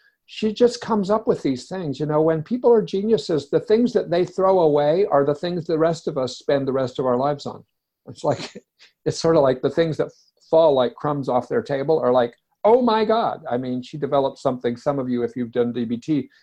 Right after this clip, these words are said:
may have seen a metaphor, the house of treatment in D B T. That's something she spilled one day in my setting in nineteen ninety.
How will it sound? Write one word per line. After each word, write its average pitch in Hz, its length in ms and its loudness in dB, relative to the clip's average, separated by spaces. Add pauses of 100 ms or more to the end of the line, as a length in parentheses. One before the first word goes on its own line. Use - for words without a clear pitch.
(140)
may 147 120 0
have 127 200 2 (460)
seen 165 340 0
a 127 140 -2
metaphor, 139 500 4
the 120 120 0
house 143 340 0
of - 240 -10
treatment - 560 -8
in 131 100 -4
D 127 140 -8
B 123 100 -8
T. 123 360 -8 (320)
That's 269 220 -4
something 247 380 0
she 180 240 -4
spilled 208 480 2
one 151 240 0
day 143 380 0 (720)
in 165 120 0
my 180 220 2
setting 185 580 0 (1040)
in 170 160 -2
nineteen 196 460 0
ninety. 139 460 -4